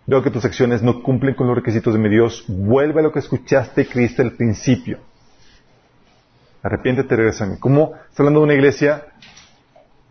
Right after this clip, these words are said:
que se desvió de lo que creyó al inicio. Sí, de hecho, la moraleja de esta iglesia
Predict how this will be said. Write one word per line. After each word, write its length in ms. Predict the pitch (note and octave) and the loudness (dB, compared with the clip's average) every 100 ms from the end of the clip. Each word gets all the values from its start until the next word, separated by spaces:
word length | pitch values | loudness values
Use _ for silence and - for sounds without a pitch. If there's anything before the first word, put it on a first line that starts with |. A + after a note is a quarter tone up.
| _ _ _ | _ _ _
que 120 | B2 | -2
se 180 | - C3 | 2 2
desvió 760 | A#2 F#2+ F#2+ A2 A#2 B2 C3+ - | 2 -2 -2 2 2 2 -2 -2
de 140 | A#2+ | -2
lo 80 | G#2+ | -2
que 80 | G#2+ | -2
creyó 260 | G#2+ G2 | 0 0
al 80 | F#2 | -2
inicio. 380 | F#2 F2 - - _ _ _ - - _ _ _ _ - | -4 -8 -14 -20 _ _ _ -20 -20 _ _ _ _ -8
Sí, 360 | - G#2 F#2+ G#2 - | -2 0 -2 -6 -6
de 180 | A#2 D#3+ | 0 0
hecho, 420 | F3+ B2+ A2+ D#3+ - - - - _ _ _ - - G#3 G#3+ G#3 G#3 G3+ G#3 G3+ G3+ G2+ - - _ _ _ _ _ _ - | 0 -4 -4 -6 -14 -20 -20 -20 _ _ _ -20 -20 -20 -20 -20 -20 -20 -20 -20 -20 -20 -20 -20 _ _ _ _ _ _ -4
la 100 | C3 | 0
moraleja 480 | B2+ B2 B2 E3+ G#3+ | 2 2 2 2 0
de 40 | |
esta 120 | G3+ | 0
iglesia 460 | E3 A#2+ G#2 A#2 | 0 0 0 -4